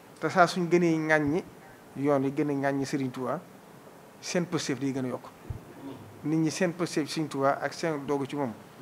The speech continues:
màggal gi weesu wane na ko. Kenn mënu leen tàyyal ci mbirum Sëriñ Tuubaa, moo tax jërul sax sonn, jërul xalaat, ndax lu dox lu ëpp téeméeri at, fu ne jaar na fa, fu ne jaar lañ ko fa, pexe yu ne def nañ ko, waaye saa suñ xëyee mbirum Sëriñ Tuubaa di gën a yokk. Loolu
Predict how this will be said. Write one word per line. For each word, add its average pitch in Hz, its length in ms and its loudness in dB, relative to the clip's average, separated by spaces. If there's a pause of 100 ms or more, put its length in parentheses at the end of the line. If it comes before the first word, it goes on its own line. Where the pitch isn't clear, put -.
(320)
màggal 151 400 2
gi 143 80 -2
weesu 143 260 0
wane 135 140 0
na 117 100 -6
ko. - 100 -16 (1000)
Kenn 254 240 6
mënu 240 220 4
leen 170 240 6
tàyyal 143 360 4
ci 151 80 -6
mbirum 139 200 -2
Sëriñ 123 160 -2
Tuubaa, 123 180 -2
moo 175 160 2
tax 180 160 0
jërul 175 180 0
sax 151 200 -4
sonn, 139 200 -2 (1000)
jërul 143 220 0
xalaat, 120 400 -4 (340)
ndax 143 220 0
lu 147 160 -2 (260)
dox 139 180 -2
lu 139 120 -2
ëpp 131 180 -8
téeméeri 165 300 2
at, 139 120 0 (560)
fu - 180 -4
ne 175 160 2
jaar 156 220 10
na 139 100 -2
fa, 120 120 -6
fu - 160 -6
ne 160 200 0
jaar 151 200 6
lañ 135 220 -2
ko - 80 -10
fa, 107 120 -12 (420)
pexe 175 260 2
yu 151 100 0
ne 160 100 2
def 160 180 -2
nañ 139 120 0
ko, 113 100 -10 (500)
waaye 151 260 8
saa 160 240 8
suñ 160 220 -2
xëyee 160 260 4
mbirum 147 280 0
Sëriñ 135 180 -4
Tuubaa 123 180 -6
di 131 100 -6
gën 131 140 -4
a - 20 -2
yokk. 123 220 -8
Loolu 139 240 0